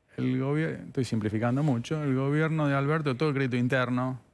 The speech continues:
la emisión, los bonos en pesos. No hay más. ¿Sí? No hay más. No hay más cajas de donde manotear para seguir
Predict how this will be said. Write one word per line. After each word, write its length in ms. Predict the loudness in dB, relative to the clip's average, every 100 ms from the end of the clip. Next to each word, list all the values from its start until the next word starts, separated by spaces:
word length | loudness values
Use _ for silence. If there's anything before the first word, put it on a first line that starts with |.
| _ -6
la 80 |
emisión, 760 | -2 -2 0 0 2 0 -2 -4
los 100 | -4
bonos 460 | 0 0 0 -2 -6
en 100 | -4
pesos. 540 | 0 0 0 -4 -4 -16 -20 -20 _ _ _ _ _ _
No 100 | 0
hay 80 | 2
más. 420 | 2 0 -8 -18 _ _ _ _ _ _ _ _ _ -20 _
¿Sí? 240 | -6 -6 -2
No 100 | 2
hay 60 |
más. 400 | 2 0 -4 -14 -20 _
No 60 | 2
hay 60 | 2
más 160 | 2
cajas 420 | 0 -2 0 0 0
de 80 |
donde 240 | 0 2 2
manotear 600 | 2 2 2 0 0 -6 -16 -20 _ _
para 200 | 0 0
seguir 560 | 0 0 2 2 0